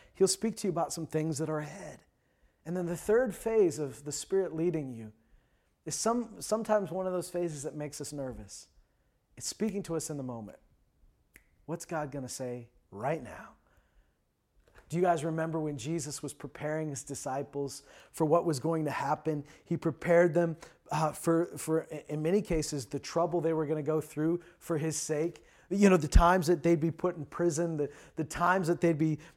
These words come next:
dragged before the courts, uh, the things that they'd have to go through that, that were, were quite frankly beyond their own expectations and beyond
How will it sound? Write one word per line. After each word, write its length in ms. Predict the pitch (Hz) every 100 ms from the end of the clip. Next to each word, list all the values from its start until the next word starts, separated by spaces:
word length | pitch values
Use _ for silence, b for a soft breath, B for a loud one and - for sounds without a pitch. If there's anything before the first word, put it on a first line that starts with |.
| -
dragged 480 | 131 170 170 180 143
before 320 | 180 - 175
the 120 | 156
courts, 600 | - - 165 180 185 - - B B
uh, 280 | 160 165 160
the 180 | 160 165
things 380 | - 208 226
that 140 | 185 175
they'd 180 | 196 190
have 260 | 185 180
to 100 | 165
go 340 | 143 113 165 208
through 300 | - 214 214
that, 200 | 156 - B B -
that 120 | 190
were, 360 | 185 165 170 180
were 140 | 175
quite 320 | - 185 202
frankly 500 | - 180 196 190 196
beyond 540 | 165 160 156 160 185 185
their 160 | 170
own 300 | 165 170 175
expectations 920 | 165 170 - 165 - 165 170 180 196
and 80 | 139
beyond 460 | 127 147 170 202